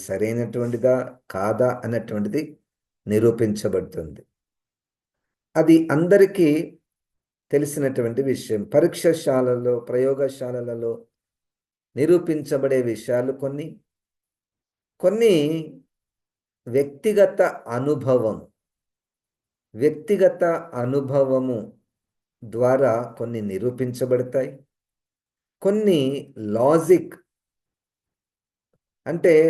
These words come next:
మనం హేతుబద్ధముగా ఆలోచించినప్పుడు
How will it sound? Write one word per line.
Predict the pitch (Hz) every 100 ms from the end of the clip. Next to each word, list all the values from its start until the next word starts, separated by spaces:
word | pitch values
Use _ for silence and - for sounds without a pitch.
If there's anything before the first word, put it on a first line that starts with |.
| 160 - 139
మనం | 147 151 147 143
హేతుబద్ధముగా | 156 196 208 180 165 139 160 156 147 151 143 - 110
ఆలోచించినప్పుడు | 117 139 143 135 131 127 123 117 127 120